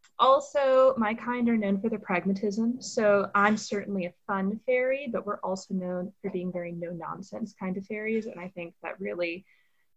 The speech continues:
by comparison, the rest of them are a bit silly, so, you know, you won't find that here.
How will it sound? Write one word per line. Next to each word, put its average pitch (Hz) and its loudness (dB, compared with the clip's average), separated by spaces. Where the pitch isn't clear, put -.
by 247 10
comparison, 190 2
the 180 2
rest 170 4
of 175 2
them 170 2
are 165 0
a 202 0
bit 165 4
silly, 160 0
so, 160 2
you 175 -2
know, 160 -6
you 202 -4
won't 160 -4
find 220 -4
that - -2
here. - -4